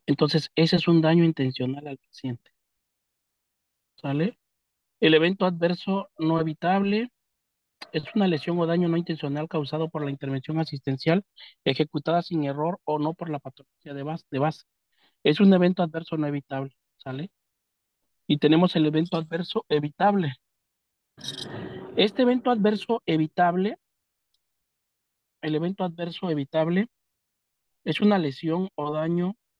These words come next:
no intencional causado por la intervención asistencial que ejecutada con error, no por la patología de base, ¿sale? Ese evento adverso evitable nosotros lo podemos evitar, nosotros, pero más sin embargo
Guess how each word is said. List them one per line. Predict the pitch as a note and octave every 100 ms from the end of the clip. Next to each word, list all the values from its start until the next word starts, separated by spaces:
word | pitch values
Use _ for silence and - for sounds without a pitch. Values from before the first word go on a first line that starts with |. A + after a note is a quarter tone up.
| _ -
no | D#3 F3
intencional | F#3+ E3+ D3 D3+ D#3+
causado | F3 D#3+ - D#3 E3
por | D#3+
la | C#3+ C3+
intervención | C#3 C3+ C#3 C3+ D3+
asistencial | D#3+ - C#3 C3+ C3 D3 D#3+ G3 _ _ _ _ -
que |
ejecutada | C#3 D3 C#3 C#3 D3 D3 E3
con | - C3+
error, | C3 C#3 F3+ - -
no | D#3+ D#3+
por | D#3+ D3+
la | C3+
patología | C3 - B2+ - C#3+
de | B2+
base, | B2 - - _
¿sale? | - C3+ E3 - _ _ _ _ _
Ese | - D3+ F#3+ F#3 - _
evento | D3+ D#3 E3+ F3
adverso | D#3+ E3 D#3+ F3 - -
evitable | D3 D3 E3 E3 E3+
nosotros | D#3 C#3 G3 G3+ G#3+ G3+
lo | D3+
podemos | E3 D3+ E3 E3
evitar, | C#3 C3 C3+ D#3 D#3+ - _ _ _ _
nosotros, | - C#3 - E3 - - - _ - _ - - -
pero | - C#3
más | C#3+ C#3
sin | D3 C#3
embargo | C#3+ C#3 D3 C#3+ D3+